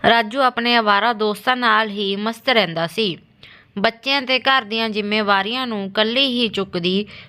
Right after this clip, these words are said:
ਹੁਣ ਰਾਣੀ ਦੀ ਮਾਂ ਛਿੰਦੀ ਬਹੁਤ ਬਿਮਾਰ ਰਹਿਣ ਲੱਗ ਪਈ। ਪਿੰਡ ਦੇ ਹੀ ਇੱਕ ਮੈਡੀਕਲ ਤੋਂ ਦਵਾਈ ਲੈ ਕੇ ਉਹ ਆਪਣੇ ਕੰਮ ਤੇ ਚਲੀ ਜਾਂਦੀ। ਰਾਣੀ ਨੂੰ ਮਾਂ ਦੀ ਬਹੁਤ ਫਿਕਰ ਰਹਿੰਦੀ ਸੀ। ਉਹ ਆਪਣੀ ਮਾਂ ਨੂੰ ਆਰਾਮ ਕਰਨ ਲਈ ਹਰ ਰੋਜ਼ ਕਹਿੰਦੀ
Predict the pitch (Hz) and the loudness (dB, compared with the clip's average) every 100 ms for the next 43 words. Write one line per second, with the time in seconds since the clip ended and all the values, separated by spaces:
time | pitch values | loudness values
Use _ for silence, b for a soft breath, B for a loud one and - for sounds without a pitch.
0 | B 233 254 247 226 214 254 269 269 233 | B 0 4 4 4 2 -2 -4 -4 0
1 | 202 202 214 208 247 220 214 220 214 214 | 0 0 -4 -4 -4 -2 0 0 0 -2
2 | 208 202 214 233 214 214 226 185 165 160 | 2 4 4 2 0 0 0 -2 -2 -2
3 | 214 196 143 B B B B B 262 277 | 0 0 -6 B B B B B 2 2
4 | 294 254 240 247 247 226 233 233 214 214 | 2 2 2 2 0 0 -2 0 0 0
5 | 226 269 277 254 220 214 226 233 208 202 | -4 -4 -4 -2 0 0 0 -2 -2 -2
6 | 208 190 190 202 208 208 254 247 247 247 | -4 -2 -2 -4 -4 0 2 2 0 -4
7 | 233 226 226 247 247 220 196 170 175 214 | 0 -2 -2 -6 -4 -2 -4 -2 -2 -2
8 | 214 190 - - B B B B 220 226 | -2 -6 -8 -18 B B B B 0 2
9 | 240 285 285 240 226 220 226 226 220 208 | 0 -2 -6 -4 2 4 2 0 -6 -2
10 | 240 277 240 - 233 214 175 165 165 233 | -2 -2 -6 0 2 2 0 -6 -4 -2
11 | 196 147 - - - _ _ _ _ _ | -2 -4 -16 -20 -20 _ _ _ _ _
12 | _ _ _ _ B B B B 220 226 | _ _ _ _ B B B B 6 8
13 | 247 233 233 240 233 202 196 214 214 208 | 6 4 0 -2 2 4 4 4 4 6
14 | 185 190 233 220 202 202 190 175 180 185 | 4 4 2 2 2 2 0 0 0 2
15 | 202 240 240 226 185 165 165 | 4 6 4 4 -2 0 -2